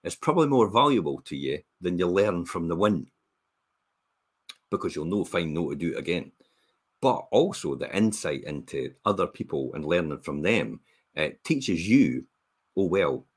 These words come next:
I don't think I'll do that then, 'cause I was kind of thinking about doing that, but you've already done it and you've just proved it doesn't work. So I'll probably not do it then. Or, "I might adapt what I'm doing to what you,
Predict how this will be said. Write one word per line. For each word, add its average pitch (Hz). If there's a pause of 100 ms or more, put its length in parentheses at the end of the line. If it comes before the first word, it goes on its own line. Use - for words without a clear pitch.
(140)
I 80
don't 107
think 85
I'll 78
do 76
that 90
then, 67
'cause 85
I 80
was 78
kind 92
of 71
thinking 90
about 67
doing 71
that, 65 (260)
but 104
you've 123
already 92
done 101
it 71 (500)
and 95
you've 120
just 90
proved 90
it 76
doesn't 80
work. 90 (260)
So 90
I'll 95
probably 82
not 76
do 78
it -
then. 62 (200)
Or, 117
"I 107
might 107
adapt 95
what 78
I'm 71
doing 67 (680)
to 90
what 95
you, 78